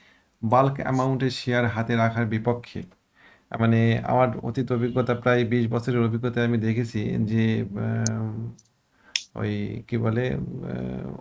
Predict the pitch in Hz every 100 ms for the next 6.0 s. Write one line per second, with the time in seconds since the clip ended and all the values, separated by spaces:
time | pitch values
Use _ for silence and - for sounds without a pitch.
0 | - 147 160 - - 127 135 127 131 -
1 | - 131 131 131 131 123 120 120 131 123
2 | 117 120 - 117 113 - - - 117 120
3 | 117 120 123 120 - - _ 117 113 117
4 | 113 104 - - 131 151 143 131 135 113
5 | 101 123 131 123 117 110 104 107 107